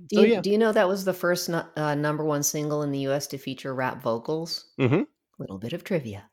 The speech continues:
Speaker 2: That's right.
Speaker 1: <laughs>
Speaker 2: <laughs> So, Rob, you came up a couple of years later than, than us. How, how'd you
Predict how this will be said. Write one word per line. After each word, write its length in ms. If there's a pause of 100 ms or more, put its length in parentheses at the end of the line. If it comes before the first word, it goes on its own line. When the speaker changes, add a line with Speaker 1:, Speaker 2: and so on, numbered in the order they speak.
(100)
Speaker 2:
That's 160
right. 260 (880)
Speaker 1:
<laughs> 0
Speaker 2:
<laughs> 360 (880)
So, 220
Rob, 440 (480)
you 140
came 180
up 180
a 80
couple 380
of 80
years 240
later 340
than, 480
than 220
us. 240
How, 460 (320)
how'd 240
you 160